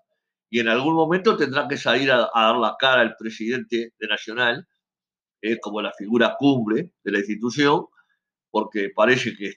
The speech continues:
tienen prohibido hablar el resto de los dirigentes, algo que es inaudito. No sé para qué existen once dirigentes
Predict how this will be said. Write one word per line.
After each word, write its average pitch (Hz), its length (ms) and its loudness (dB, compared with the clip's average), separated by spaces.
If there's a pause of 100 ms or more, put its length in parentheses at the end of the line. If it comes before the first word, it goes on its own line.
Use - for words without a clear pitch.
tienen 117 320 -2
prohibido 117 560 4
hablar 113 260 4
el 104 200 4
resto 117 320 2
de 95 60 0
los 98 140 -4
dirigentes, 98 800 -2
algo 117 400 2
que 120 160 2
es - 320 -6
inaudito. 131 840 2 (120)
No 120 80 2
sé 143 180 -2
para 107 320 0
qué 143 80 2
existen 135 400 -2
once 127 260 0
dirigentes 135 640 -2